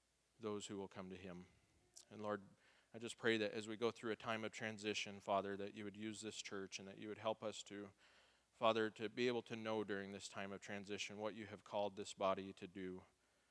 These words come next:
and to be doing in the city of Hastings. Lord, we lift up our state and our nation, Lord, and, and rulers of the world, Lord, that you would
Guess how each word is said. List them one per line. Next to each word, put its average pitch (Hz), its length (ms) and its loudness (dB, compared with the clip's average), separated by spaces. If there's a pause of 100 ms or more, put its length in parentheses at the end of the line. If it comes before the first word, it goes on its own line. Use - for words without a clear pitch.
(160)
and 107 100 -12
to 104 80 -12
be 107 120 -2
doing 101 400 -2
in 95 100 -6
the 98 80 -6
city 98 280 0
of 92 100 -4
Hastings. 95 720 -8 (580)
Lord, 113 160 0
we 110 80 4
lift 110 240 2
up 110 140 -2
our 107 100 4
state 101 420 0
and 101 80 -8
our 98 120 -4
nation, 101 400 -2 (260)
Lord, 98 240 -4 (560)
and, 101 220 -6 (200)
and 101 200 -4
rulers 110 360 2
of 104 100 0
the 104 80 0
world, 101 360 0
Lord, 98 220 0
that 104 180 -6
you 107 120 -6
would 98 200 0